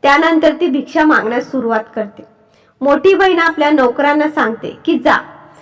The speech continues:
आणि भिक्षा द्या." पण जेव्हा नोकर ग्यारस माताला भिक्षा देण्यासाठी येतात, तेव्हा आई त्यांना नकार देते आणि म्हणते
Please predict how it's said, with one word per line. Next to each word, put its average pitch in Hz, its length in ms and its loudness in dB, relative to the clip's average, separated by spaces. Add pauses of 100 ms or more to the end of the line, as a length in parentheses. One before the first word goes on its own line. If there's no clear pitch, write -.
(140)
आणि 320 200 2
भिक्षा 285 400 0
द्या." 208 140 -10 (680)
पण 302 180 2
जेव्हा 285 260 2
नोकर 262 400 4
ग्यारस 240 380 0
माताला 277 420 0
भिक्षा 247 340 -4
देण्यासाठी 247 600 0
येतात, 240 360 -2 (480)
तेव्हा 294 240 4 (100)
आई 240 220 0
त्यांना 269 360 -2
नकार 247 380 -2
देते 214 340 -10 (200)
आणि 254 200 0
म्हणते 240 500 -2